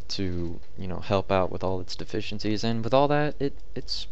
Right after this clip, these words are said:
it's pretty good, you know. The gun isn't terrible when you put all this stuff together, but, eh, it's still good. The income on it is pretty good. I've had a few hundred K plus matches in it,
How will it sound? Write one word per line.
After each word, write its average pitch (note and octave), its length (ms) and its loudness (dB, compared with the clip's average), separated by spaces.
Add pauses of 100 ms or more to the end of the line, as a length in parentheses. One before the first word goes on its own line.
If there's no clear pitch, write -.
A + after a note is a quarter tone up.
(200)
it's - 100 -2
pretty E3+ 220 0
good, C3+ 300 4 (340)
you G2+ 80 0
know. F#2+ 220 -2 (1800)
The A2+ 60 -2
gun C#3 540 2
isn't A#2+ 320 0
terrible A2+ 480 4
when G#2+ 160 0
you G#2 80 0
put A2 220 0
all G2+ 100 0
this G2+ 140 0
stuff - 260 0
together, F#2+ 460 0
but, F2+ 340 -2 (100)
eh, G#2+ 220 -2 (1300)
it's - 120 -2
still F#2+ 180 0
good. - 220 -2 (560)
The G2 260 -2
income B2 480 0
on B2 160 0
it B2+ 180 0 (120)
is F#2+ 240 0
pretty G2+ 240 0
good. G2 240 2
I've F#2 160 2
had G2 500 2
a F#2+ 60 -2
few G#2+ 500 0
hundred G2+ 440 0
K F#2+ 300 2
plus G2 480 0
matches G2 460 0
in A2+ 140 2
it, A#2+ 100 -2